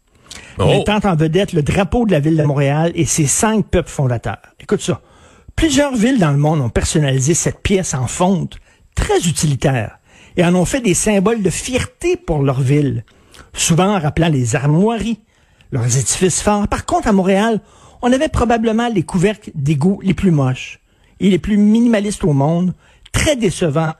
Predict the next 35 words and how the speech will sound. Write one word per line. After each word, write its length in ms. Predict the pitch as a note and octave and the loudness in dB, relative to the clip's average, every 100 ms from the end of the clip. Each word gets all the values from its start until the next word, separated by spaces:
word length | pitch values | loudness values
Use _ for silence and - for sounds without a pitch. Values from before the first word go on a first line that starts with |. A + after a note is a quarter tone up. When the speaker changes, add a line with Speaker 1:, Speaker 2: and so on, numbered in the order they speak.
| _ - | _ -6
Speaker 2:
quand 120 | G3 | 0
on 100 | F#3 | 2
sait 160 | D#3+ A#3+ | 0 -2
que 100 | F#3 | 0
Montréal 320 | D3+ D3+ E3+ | 2 2 2
est 160 | D#3+ D3 | 0 0
une 120 | C3+ | 2
ville 220 | D#3 F3 | 0 0
unesco 460 | G#3 G#3 D#3+ - G#3 | 0 0 0 -2 -2
du 140 | E3 | 0
design. » 360 | C#3+ C3 D3 D3+ | 0 2 2 2
Alors 200 | D3+ F#3 | 2 0
lui, 180 | A3+ C4+ | 2 2
il 80 | F3 | 2
dit, 340 | D3 A#3+ B3+ - - - | 2 2 0 -8 -20 -10
c'est 180 | - - | -6 -2
un 120 | D#3 | -2
très 360 | - - E4 C#4+ | -2 -2 0 0
long 220 | G3 D3 | 0 0
texte, 460 | - D#3 D#3 - - - - - | 0 -2 -4 -12 -18 -20 -12 -2
pendant 260 | A#3+ B3+ | 0 2
la 160 | C4 G3 | 2 0
pandémie, 540 | - F#3+ E3 D3+ D#3 | 0 0 2 2 2
même 240 | F#3 F#3+ A3+ | 2 2 0
si 80 | - | 0
c'était 200 | F#3 F#3+ | 0 0
en 60 | |
pleine 240 | D#3 G#3+ A3 | 0 0 0
pandémie, 540 | F#3 D3+ D3 D3 F3+ | 0 0 0 0 0
il 60 | D#3+ | -2
est 120 | A3 | -2
allé 160 | G#3+ | 0
dans 140 | A3+ F3 | 0 0
des 140 | D3 | -2
fonderies, 760 | B2+ - B3 A#3+ D#3+ C3 D#3+ | -4 0 2 2 2 0 -2